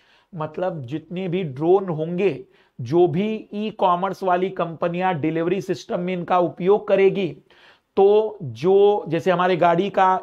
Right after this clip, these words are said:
एक नंबर प्लेट होता है, वैसे हर एक का नंबर प्लेट रहेगा।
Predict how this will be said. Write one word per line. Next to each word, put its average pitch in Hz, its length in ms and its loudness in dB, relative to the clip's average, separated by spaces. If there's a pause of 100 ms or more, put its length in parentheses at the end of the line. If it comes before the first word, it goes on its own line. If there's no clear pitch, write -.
एक 185 220 -2
नंबर 170 560 0
प्लेट 196 260 2
होता 180 220 0
है, 190 80 4
वैसे 175 360 0
हर 160 180 0
एक 190 200 0
का 196 140 -2
नंबर 175 360 -2
प्लेट 180 400 -2
रहेगा। 165 600 2